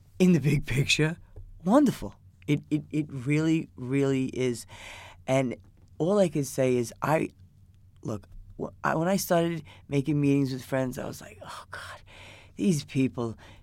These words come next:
you know, like, they're chump change. They didn't get high like I did. Come on, snap out of it." You know what I mean? And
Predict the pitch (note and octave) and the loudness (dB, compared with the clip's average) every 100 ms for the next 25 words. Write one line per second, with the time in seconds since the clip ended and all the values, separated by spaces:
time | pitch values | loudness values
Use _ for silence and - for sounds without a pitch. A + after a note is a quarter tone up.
0 | - - E3 D3+ D3 C#3 - - - E3+ | -14 0 4 6 6 4 -2 -10 0 2
1 | C#3+ F3+ F#3+ D#3 - A2 B2 C#3+ B2 G2 | 4 6 6 4 -4 0 4 4 4 2
2 | C#3 F3+ C3+ - - - F2 - - - | 0 2 0 -4 -4 -2 -2 -2 -6 -4
3 | - - - - D3 - F3+ G3 B2 A2+ | -6 -4 -4 -2 -2 -2 0 0 2 2
4 | C#3 G2 - - - - D#3+ F3+ G3 C#3+ | 2 0 -6 -18 -14 -4 2 2 4 6
5 | C#3+ C3 A2 A2 - - - B2+ C3 C3 | 8 6 2 -4 -12 -10 0 2 4 4
6 | C3+ C#3 D#3 - - - E3+ | 4 4 2 -2 -16 0 4